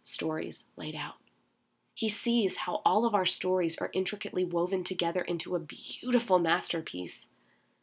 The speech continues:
It's, oh, so hard for us to comprehend,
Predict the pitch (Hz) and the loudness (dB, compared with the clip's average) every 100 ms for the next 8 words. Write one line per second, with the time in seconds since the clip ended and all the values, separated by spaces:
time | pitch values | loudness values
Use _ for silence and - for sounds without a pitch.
0 | _ _ - 202 - - - - - - | _ _ 0 2 2 -2 -10 -8 -6 -2
1 | - - 269 277 208 202 - - 175 - | 0 6 6 8 4 4 2 -2 0 0
2 | 180 185 175 170 160 165 | -2 -2 -2 -4 -4 -4